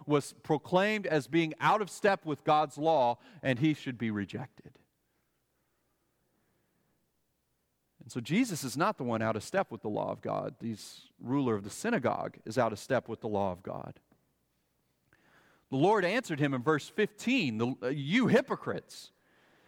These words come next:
does not each of you on the Sabbath untie his ox or his donkey from the manger and lead it away to water it?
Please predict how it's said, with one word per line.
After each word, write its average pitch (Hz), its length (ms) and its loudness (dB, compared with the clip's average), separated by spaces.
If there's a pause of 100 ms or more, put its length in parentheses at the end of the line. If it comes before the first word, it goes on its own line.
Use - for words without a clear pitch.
(340)
does 240 160 4
not 240 220 2
each 277 240 0
of 240 100 -2
you 220 160 2
on 202 120 2
the 180 60 -4
Sabbath 220 540 0
untie 214 380 2
his 156 220 0
ox 196 400 2
or 170 80 -2
his 143 120 -2
donkey 175 580 2
from 165 200 -2
the 156 60 4
manger 185 380 2
and 151 140 2
lead 214 180 2
it 185 100 4
away 160 220 2
to 156 80 0
water 180 400 2
it? - 160 -8